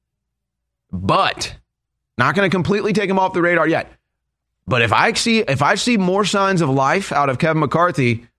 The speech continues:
we will take him off of our sonar radar, and, and, and it'll just be McConnell and McDaniel after that. Because this is sign, a sign of life.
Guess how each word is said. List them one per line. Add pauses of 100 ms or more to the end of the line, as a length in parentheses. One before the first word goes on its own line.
(100)
we
will
take
him
off
of
our
sonar
radar, (500)
and,
and,
and
it'll
just
be
McConnell
and
McDaniel
after
that. (1200)
Because
this (1000)
is (520)
sign, (300)
a
sign
of
life.